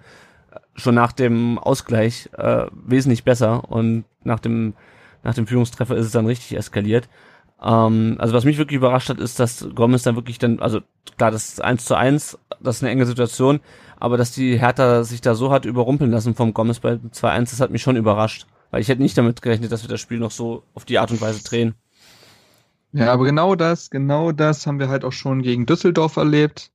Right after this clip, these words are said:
Speaker 2: wo wir
Speaker 1: Mhm.
Speaker 2: ja vier eins auf die Schnauze bekommen haben. Das war nochmal mit einem Platzverweis verbunden und so. Das ist ein ander-, andere Umstände, aber genau das nervt uns in Berlin so sehr, dass wir, wir sind immer die Deppen vom Dienst, die dann solche Mannschaften, die eigentlich am Boden liegen, das möchte ich jetzt wirklich nicht despektierlich meinen, aber ihr,
Speaker 1: Nö, nö, klar.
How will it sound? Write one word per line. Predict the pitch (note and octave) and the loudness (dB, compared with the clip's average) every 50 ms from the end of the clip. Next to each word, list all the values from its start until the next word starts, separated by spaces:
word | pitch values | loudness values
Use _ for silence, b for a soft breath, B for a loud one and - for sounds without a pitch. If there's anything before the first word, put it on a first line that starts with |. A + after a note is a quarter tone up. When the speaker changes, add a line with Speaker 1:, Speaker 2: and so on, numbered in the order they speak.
| _ _ _ _ | _ _ _ _
Speaker 2:
wo | - B2 A2+ | -6 -2 2
wir | A#2 A#2 A#2+ A#2+ | 4 4 4 4
Speaker 1:
Mhm. | A2+ A2+ | 4 2
Speaker 2:
ja | A2+ A2 | 2 0
vier | A2 - - - D3+ C#3+ | -2 -4 0 0 2 2
eins | - D3 C#3+ B2+ | 2 2 2 0
auf | C#3 C#3 | -2 -2
die | - C3+ | -4 -4
Schnauze | - - C3 C3 C#3 C3+ - | -2 0 2 2 0 0 -4
bekommen | C#3 C#3 C3 - - C3+ C3+ C3 | -4 -4 -4 -2 -2 -2 0 2
haben. | C3+ C3 C3 C3+ | 2 2 2 0
Das | B2+ A2+ - | -2 -2 0
war | A#2+ A2+ A#2 | 0 2 2
nochmal | A#2+ A2+ A#2+ A#2+ A2+ | 0 0 0 0 2
mit | A#2 A#2 A#2 | 2 2 0
einem | A2 | 0
Platzverweis | A2+ B2+ C3 C3 - D3 B2 B2+ B2+ B2+ - | 2 0 0 0 0 0 2 2 0 0 -2
verbunden | - C3 C3 C3 B2+ B2+ B2+ B2+ | -4 -4 -2 -2 -2 0 -2 -2
und | B2 B2+ | -4 -2
so. | - C3 B2+ C3 C3 B2 | 0 2 2 4 4 2
Das | A2+ G#2 - - | 0 -2 -4 -8
ist | C3 - - - | -10 -10 -12 -12
ein | A#2+ A2 | -10 -10
ander-, | - - - A#2+ C3 C3+ B2 A#2+ A#2 - _ _ | -6 -2 2 4 4 4 4 2 0 -4 _ _
andere | - C3 C3+ C#3 C3 | 0 2 2 4 4
Umstände, | C#3 E3 F#3+ - - E3+ D#3+ | 4 4 2 2 0 0 -2
aber | D3 C3+ | -2 -2
genau | C3+ C3+ C#3 C#3 C#3+ D3+ E3+ F3+ | -4 -4 -2 0 0 0 0 -2
das | F3 - C#3+ C#3+ D3 C#3+ - - _ b b b b b b b b b b b b b b _ _ _ _ _ | -2 -2 -4 -4 -4 -6 -10 -18 _ b b b b b b b b b b b b b b _ _ _ _ _
nervt | - A#2+ B2 C3 C3+ D3 D#3+ - - - | -4 0 2 4 4 4 2 0 -6 -10
uns | - C#3 C3+ C3 - | -8 -8 -8 -8 -8
in | C#3 C#3 | -6 -4
Berlin | C3 C3 B2+ C3 C3 C3 C3 B2+ | -4 -2 -2 -2 -2 -4 -4 -6
so | A#2+ B2+ C3+ D3 D3+ | -4 -2 -2 0 0
sehr, | C3+ B2+ B2+ B2+ B2+ B2+ | 2 2 4 4 4 4
dass | B2 B2 A#2 - - | 2 0 0 -2 -2
wir, | B2 A#2+ B2 B2 - - - _ _ _ _ | 0 2 2 0 -2 -4 -10 _ _ _ _
wir | - - A#2+ | -2 0 2
sind | B2+ C3+ B2+ - | 2 2 2 2
immer | - F3 F3 E3 | 2 2 2 2
die | D#3 D3 C#3 | 0 -2 0
Deppen | - D3+ D#3 - E3+ | 0 0 0 0 -4
vom | D3+ - D#3 C#3+ C#3 | -4 -4 -4 -4 -4
Dienst, | C3+ C3+ C#3 C#3 C#3 C3+ - - | -4 -4 -2 -2 -4 -4 -6 -4
die | B2 | -2
dann | B2+ B2 B2 A#2+ | -2 -2 0 0
solche | B2+ C3 C#3 C#3+ - C#3 | 2 2 2 2 0 0
Mannschaften, | C3 C3 C#3 D3 - D3+ C#3 - C#3 | 0 0 0 -2 -2 -6 -6 -4 -2
die | C3+ - | -2 0
eigentlich | C3 C3+ B2+ - | 0 -2 -2 -2
am | C3 B2+ A2+ | -2 -2 0
Boden | - C#3 C#3+ D#3+ E3 D#3+ D3 | 2 4 4 4 4 2 0
liegen, | C3+ C3 C#3 C#3+ D3 D3+ D#3 D#3+ D#3+ D3+ | 0 -2 -2 -2 0 0 0 0 -2 -4
das | - A#2 - - - - | -6 -8 -10 -8 -2 0
möchte | A#2+ A2+ B2 A#2+ A#2 C3 | 2 2 2 2 2 2
ich | C3 | 2
jetzt | C3 A#2+ | 2 4
wirklich | C#3 D#3+ E3 D3+ D3 | 2 2 2 2 2
nicht | D3+ C3+ - | 0 -2 -2
despektierlich | D3 C3+ - - B2+ - - C#3+ C3+ C3 A#2+ A#2 | -4 -6 -4 -6 -8 -4 -2 0 2 2 2 2
meinen, | A#2 A#2 A2+ | 0 0 0
aber | A2+ A#2 A#2 G2+ | 2 0 0 0
ihr, | A#2 A#2+ B2 | 0 -2 -4
Speaker 1:
Nö, | C3+ | -6
nö, | C3+ - | -10 -8
klar. | - - - | -6 -6 -6